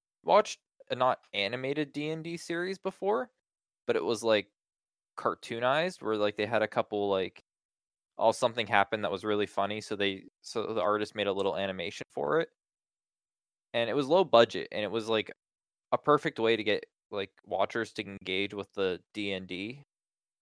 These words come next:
compared to, like, what this is. I'm guessing it's a whole animated, like, series where maybe they cut between, like, the table and the actual, like, sh-, show, or maybe it's just a show. But, like, content like this, so, like, organic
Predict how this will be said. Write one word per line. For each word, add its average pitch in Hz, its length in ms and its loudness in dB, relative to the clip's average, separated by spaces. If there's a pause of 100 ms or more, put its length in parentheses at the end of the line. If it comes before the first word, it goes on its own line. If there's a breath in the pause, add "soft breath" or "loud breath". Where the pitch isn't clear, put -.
(120)
compared 113 260 0
to, 110 60 4
like, 98 200 2
what 98 220 0
this 101 240 -2
is. 147 200 0
I'm 104 140 -4
guessing 110 240 -2
it's 98 120 -6
a - 80 -2
whole 110 320 0
animated, 101 580 -4
like, - 340 -6 (300)
series 117 400 -6
where 104 140 -2
maybe 98 240 -4
they 98 120 -4
cut - 260 -4
between, 107 380 -8
like, 92 200 -4 (120)
the 90 160 -4
table 98 440 -2
and 95 160 -6
the 80 40 -4
actual, 95 420 -2
like, 82 200 -4 (400)
sh-, - 200 -14 (380)
show, 113 340 4
or 107 160 -2
maybe 98 220 -2
it's - 160 -14
just - 260 -4
a 98 40 -8
show. 98 380 0 (920)
But, 104 100 -2
like, 104 180 -2
content 160 360 4
like 151 180 -2
this, 113 300 0 (320)
so, 120 420 0
like, 101 320 -2
organic 104 640 -2